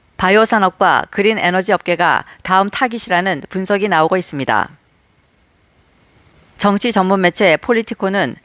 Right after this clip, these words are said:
작년 가을과 겨울에 걸쳐 미국 상무부가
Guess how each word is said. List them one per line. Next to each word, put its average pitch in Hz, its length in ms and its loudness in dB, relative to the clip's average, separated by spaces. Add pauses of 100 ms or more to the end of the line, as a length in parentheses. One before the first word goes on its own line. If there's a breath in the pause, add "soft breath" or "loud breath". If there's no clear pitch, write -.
(200 loud breath)
작년 208 380 0
가을과 175 560 2
겨울에 180 320 0
걸쳐 156 480 0 (400)
미국 220 300 2
상무부가 196 680 2